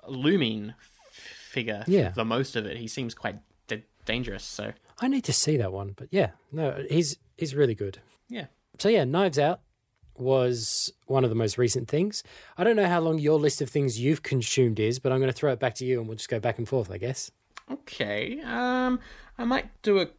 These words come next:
Speaker 1: short little recommendation for something that, uh, is a, I'll say a c-, consuming in progress, 'cause I've only seen the first episode,
Speaker 2: <laughs>
Speaker 1: but Amazon's Tales from the Loop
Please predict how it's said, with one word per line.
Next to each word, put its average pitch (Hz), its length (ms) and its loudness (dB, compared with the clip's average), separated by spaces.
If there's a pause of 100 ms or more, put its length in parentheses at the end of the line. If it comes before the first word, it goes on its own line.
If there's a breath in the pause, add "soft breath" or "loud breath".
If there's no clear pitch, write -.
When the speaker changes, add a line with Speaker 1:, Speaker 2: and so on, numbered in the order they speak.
(160)
Speaker 1:
short - 720 2
little 151 180 -2
recommendation 131 600 -2
for 120 100 -6
something 123 380 -4
that, 117 240 -4
uh, 117 440 0
is 120 400 -6
a, 113 440 0 (100)
I'll 135 140 -4
say 202 240 -2
a 123 240 2
c-, - 420 -16
consuming 175 800 2
in 120 180 -6
progress, 123 600 -4
'cause 131 180 -8
I've 110 80 -4
only 123 160 -4
seen 117 200 -8
the 107 60 -8
first 107 240 -12
episode, 113 480 -2 (120)
Speaker 2:
<laughs> - 140 -14
Speaker 1:
but 135 240 -2 (640)
Amazon's 170 560 -4
Tales 156 600 -4
from 131 560 -2
the 131 200 2
Loop 131 320 0